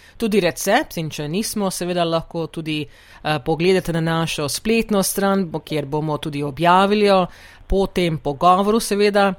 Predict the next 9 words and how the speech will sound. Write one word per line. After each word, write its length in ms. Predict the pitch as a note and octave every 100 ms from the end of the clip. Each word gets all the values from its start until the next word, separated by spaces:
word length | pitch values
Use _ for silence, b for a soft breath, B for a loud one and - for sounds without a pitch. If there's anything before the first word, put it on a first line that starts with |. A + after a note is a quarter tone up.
| B B B
in, 280 | - E3+ D3+
eh, 60 | D3
boste 340 | D3+ D#3 -
videli, 220 | D#3 D#3+
kako 300 | D3+ D3+ E3+
to 200 | E3 D#3+
bo 120 | D3 D3+
uspelo 640 | C#3 - - A#3+ A#3 A3+
vam. 400 | G#3 G#3 G#3 F#3+